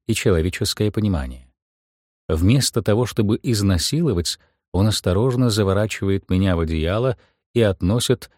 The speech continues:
к ближайшему дому. Он усаживает меня подле огня и кормит тёплым супом.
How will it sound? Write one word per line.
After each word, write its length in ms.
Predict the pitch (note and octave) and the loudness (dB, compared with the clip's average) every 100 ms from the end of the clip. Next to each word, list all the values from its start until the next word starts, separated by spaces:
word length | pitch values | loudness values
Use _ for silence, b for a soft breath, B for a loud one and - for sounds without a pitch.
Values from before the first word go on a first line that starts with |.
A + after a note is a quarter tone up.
| _ | _
к 60 | F2+ | -2
ближайшему 800 | F2 G2 D#2+ F#2+ F#2+ - G2+ G#2 | 0 0 2 2 0 -2 -2 0
дому. 280 | D#2+ C2+ - _ _ _ _ _ _ | -2 -4 -12 _ _ _ _ _ _
Он 200 | A#2 C3 | 2 2
усаживает 760 | - D#3 D3+ C#3+ A#2 A#2+ B2 | 0 0 2 2 2 2 2
меня 300 | A#2+ A#2 B2+ | 2 4 2
подле 560 | - C3 C3 G#2 G#2+ G#2 | 2 2 2 2 2 2
огня 500 | F#2+ F#2+ A#2 C#3+ A#2+ b b _ | 2 2 2 2 -2 b b _
и 80 | C#3 | -2
кормит 580 | - - D#3+ D#3+ D#3 - | 0 4 4 6 2 0
тёплым 460 | - D#3+ D#3+ E3 | 0 0 2 0
супом. 600 | C#3+ - D#3 A#2+ G#2 F2 | 0 2 0 2 0 0